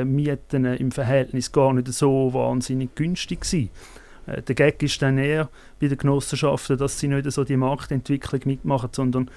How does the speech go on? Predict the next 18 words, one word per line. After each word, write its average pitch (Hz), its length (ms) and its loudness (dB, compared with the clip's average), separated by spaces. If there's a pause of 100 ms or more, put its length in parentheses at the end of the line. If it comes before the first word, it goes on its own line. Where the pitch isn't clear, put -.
(200)
über 135 200 -2
die 131 200 0
l-, 127 200 -2
längere 135 480 0
Dauer 139 360 2 (280)
dann 127 160 0
im 123 80 -2
Verhältnis 120 500 -2
zum 127 200 2
Marktpreis 120 640 -2
günstiger 135 480 -2
sind. 120 280 -2
Und 104 140 -8
das 120 140 -4
hat 120 160 -2
man 127 80 4
dann 127 180 2
heute. - 360 2